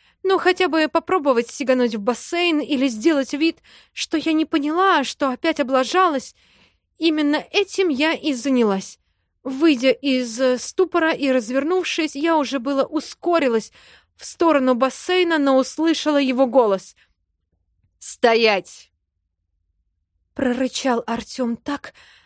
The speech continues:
что я содрогнулась всем телом. Но вот и поплавала. Сейчас меня обольют грязью с ног до головы.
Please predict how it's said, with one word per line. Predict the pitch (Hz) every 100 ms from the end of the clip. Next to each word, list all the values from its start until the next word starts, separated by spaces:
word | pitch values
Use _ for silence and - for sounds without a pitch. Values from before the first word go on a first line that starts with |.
| _ _
что | - - - -
я | 254 220 294
содрогнулась | - - 240 226 247 233 277 285 262 - - _ _ _ _
всем | 214 - - 262 254
телом. | - 226 208 196 _ _ _ _ _ _ _ _ _ _ _ _ _ _ _ _ _ _ _ _ _ _ _ _
Но | 269 262
вот | 262 285 294 -
и | -
поплавала. | 269 254 226 202 208 208 208 - _ _ _ _ _ _ _ _ _ _
Сейчас | - - 269 320 330 -
меня | 254 247 240 240
обольют | 240 226 254 262 208
грязью | 208 277 277 247 262 254
с | -
ног | 254 254 233
до | 226
головы. | 220 214 196 185